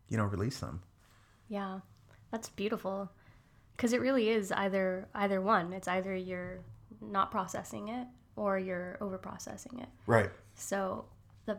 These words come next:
Speaker 2: the middle, the middle ground. And that's what I'm learning right now because I've been doing a lot of work with my heart chakra.
Speaker 1: Mm-hmm.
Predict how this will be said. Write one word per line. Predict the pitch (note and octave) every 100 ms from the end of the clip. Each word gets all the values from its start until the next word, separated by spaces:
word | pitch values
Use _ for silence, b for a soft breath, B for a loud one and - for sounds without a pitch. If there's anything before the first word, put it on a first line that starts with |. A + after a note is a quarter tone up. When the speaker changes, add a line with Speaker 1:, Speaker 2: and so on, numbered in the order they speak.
| -
Speaker 2:
the | G#3+
middle, | G3+ G3+ - E3+ - - -
the |
middle | G3+ F#3+
ground. | F#3 F3 E3+ F#3+
And | - G#3 G#3+
that's | A3+
what | A3+
I'm | A#3 G#3
learning | F#3+ F3+
right | F3+ -
now | G3 F#3+ F#3 -
because | G3 G3+ F#3 -
I've | G3 F3+
been | G3+
doing | F#3+ F#3
a | F#3
lot | F3+
of | F3+
work | F3+ F3+ - - b b b -
with | G3+ -
my | F#3 F3+
heart | C4 D4+
chakra. | - F#3 - F#3+ F#3 F#3+ -
Speaker 1:
Mm-hmm. | A2+ G#2+